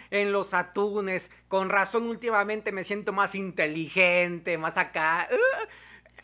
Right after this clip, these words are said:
ma-, ah, pero de eso hablaremos en este video, maldita sea. ¿Cómo que estamos tragando delfín? Mal flipper. No puede. Ay, tengo un poquito de flipper en-, no, sean pasados.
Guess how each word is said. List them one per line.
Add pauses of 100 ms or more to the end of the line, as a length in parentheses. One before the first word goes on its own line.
(1400)
ma-, (220)
ah,
pero (160)
de
eso
hablaremos
en
este
video,
maldita
sea.
¿Cómo
que
estamos
tragando (100)
delfín? (400)
Mal
flipper.
No
puede.
Ay,
tengo
un
poquito
de
flipper
en-,
no,
sean
pasados.